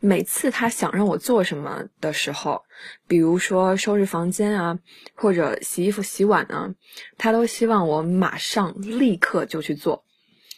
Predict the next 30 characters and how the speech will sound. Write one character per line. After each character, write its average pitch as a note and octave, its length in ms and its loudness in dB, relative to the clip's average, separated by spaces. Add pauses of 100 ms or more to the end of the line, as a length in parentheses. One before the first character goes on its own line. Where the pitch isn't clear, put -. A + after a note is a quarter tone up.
(200)
但 C#4 120 4
我 A#3+ 100 6
每 A3+ 220 2
次 - 240 0
都 G3+ 140 6
是， A3+ 260 4 (220)
<laughs> F4+ 280 -4
都 G#3 160 6
是 G#3 80 2
说 G#3+ 260 0 (360)
，“等 A3 200 4
等 D#4+ 140 0
又 D4+ 120 2
不 B3+ 100 0
会 F4+ 200 4
死， - 480 -6
你 F3 180 -2
刚 B3 340 0
吃 C4+ 120 -2
完 G3 200 2
饭， G#3 300 2
让 A#3+ 140 2
我 F3 100 2
休 C4+ 300 0
息 G#3+ 160 0
一 D#3+ 60 2
下 E3+ 100 0
好 D3+ 160 -2
不 D3+ 80 -6
好？” - 340 -6